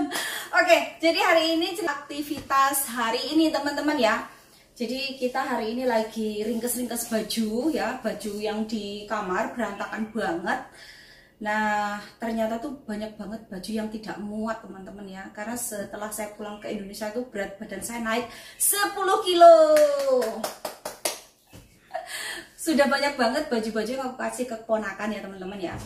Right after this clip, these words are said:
Dan ini masih banyak banget juga baju yang masih baru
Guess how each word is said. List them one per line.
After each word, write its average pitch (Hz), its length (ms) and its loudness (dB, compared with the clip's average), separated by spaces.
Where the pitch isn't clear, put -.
Dan 208 160 0
ini 254 160 -2
masih 262 320 -2
banyak 208 320 -2
banget 214 320 -2
juga 226 240 -2
baju 220 280 -2
yang 240 80 0
masih 247 400 0
baru 247 880 2